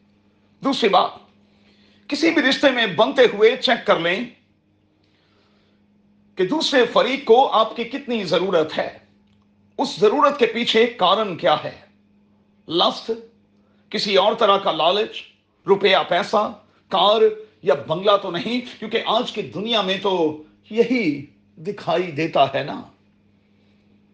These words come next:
تیسری بات، انتظار کریں، خداوند کو چیزوں کو ریپیئر کرنے دیں، وہ آپ کی ضرورت کو جانتا ہے، اس بار آپ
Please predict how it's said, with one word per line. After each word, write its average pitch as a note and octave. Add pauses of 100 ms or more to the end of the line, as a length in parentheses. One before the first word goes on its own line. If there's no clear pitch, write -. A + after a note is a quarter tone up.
تیسری A#3
بات، F#3 (460)
انتظار E3+
کریں، G#3 (1400)
خداوند B3
کو B3
چیزوں B3
کو A#3+
ریپیئر A#3+
کرنے G#3
دیں، A#3 (840)
وہ F#3+
آپ A#3
کی A#3+
ضرورت A#3+
کو A3+
جانتا G#3+
ہے، D#3+ (1120)
اس A#3
بار G3+ (440)
آپ G#3